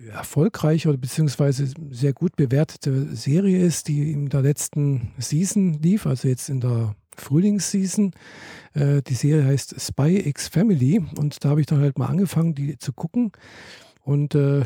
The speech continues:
ja, die Geschichte ist schon sehr abgefahren irgendwie <laughs> und, und auch lustig und auch ein bisschen sentimental. Äh, super gezeichnet, super, äh,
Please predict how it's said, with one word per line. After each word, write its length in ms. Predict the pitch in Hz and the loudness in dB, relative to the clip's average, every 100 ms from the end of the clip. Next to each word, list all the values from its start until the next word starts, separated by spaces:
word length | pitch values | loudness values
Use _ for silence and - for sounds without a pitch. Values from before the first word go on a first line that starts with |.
| - | 0
ja, 160 | 131 147 | 0 0
die 140 | 143 | 0
Geschichte 420 | 135 - 180 - | -2 0 0 2
ist 80 | 151 | 0
schon 220 | - 147 151 | 2 0 2
sehr 560 | 147 147 156 151 131 - - _ _ _ | 2 2 4 2 0 -4 -20 _ _ _
abgefahren 840 | - - - 156 131 127 120 135 | -8 -8 -2 -2 0 0 0 0
irgendwie 680 | 127 131 151 160 151 165 220 - - _ - | 2 2 0 -2 0 2 2 0 -14 _ 0
<laughs> 140 | 175 | 2
und, 240 | 170 156 | 2 0
und 160 | 165 160 | 2 0
auch 160 | 139 120 | 0 0
lustig 500 | 175 - - 226 160 | 0 0 -2 0 2
und 180 | 156 | 2
auch 240 | 143 131 - | 2 0 -2
ein 420 | - - - _ | -16 -20 -20 _
bisschen 320 | - 151 143 | -2 0 0
sentimental. 1000 | 131 143 143 139 123 120 113 117 156 214 - - - - - _ _ _ - | 2 0 2 0 2 0 0 0 2 0 -2 -14 -20 -20 -20 _ _ _ -6
Äh, 520 | 151 160 160 160 175 151 131 - 190 185 | 0 2 4 2 2 0 -4 -12 -20 -18
super 320 | - 196 220 170 | -4 -2 0 0
gezeichnet, 640 | 165 - 135 165 185 170 | 0 2 2 2 0 -2
super, 680 | - - 180 196 165 175 | -6 -4 0 2 4 4
äh, 20 | 170 | 2